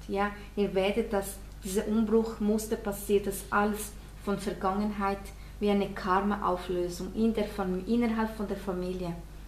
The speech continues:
ja. Und es kommt dieser neue Zyklus, ja. Die Engels arbeiten mit euch, ja. Und es kommt gerechte Entscheidungen, müssen getroffen werden. Man kann sich nicht, äh, entfliehen.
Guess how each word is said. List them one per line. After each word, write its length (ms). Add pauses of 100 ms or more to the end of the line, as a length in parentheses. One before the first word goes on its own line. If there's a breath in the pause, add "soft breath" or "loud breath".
(120 loud breath)
ja. 260 (320 loud breath)
Und 140
es 160
kommt 280
dieser 220
neue 280
Zyklus, 800 (260)
ja. 320 (520 loud breath)
Die 200
Engels 480
arbeiten 680
mit 240
euch, 380 (180)
ja. 160 (1900 loud breath)
Und 300
es 220
kommt 520
gerechte 640
Entscheidungen, 880
müssen 340
getroffen 640
werden. 440
Man 200
kann 160
sich 320
nicht, 380 (840 loud breath)
äh, 300 (120)
entfliehen. 720